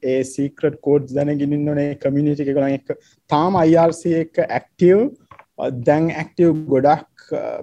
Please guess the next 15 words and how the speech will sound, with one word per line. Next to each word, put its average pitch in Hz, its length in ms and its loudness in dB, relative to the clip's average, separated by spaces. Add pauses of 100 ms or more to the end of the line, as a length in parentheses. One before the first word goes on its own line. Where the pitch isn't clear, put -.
(340)
අ, - 960 -16
ම්, 143 500 0 (1000)
සමහර 160 320 4
අන්ඩර්ග්‍රවුන්ඩ් 151 580 6
මාකට් 139 380 0
වල 135 100 0
සෑහෙන 131 460 -2
ඇක්ටිව් 117 260 -4
අයි 110 160 -4
ආර් 107 120 -6
සී 120 140 -6
චැනල් 117 360 -8
එක. 143 140 -2
නමුත්, 151 320 0 (140)
අ, - 160 -4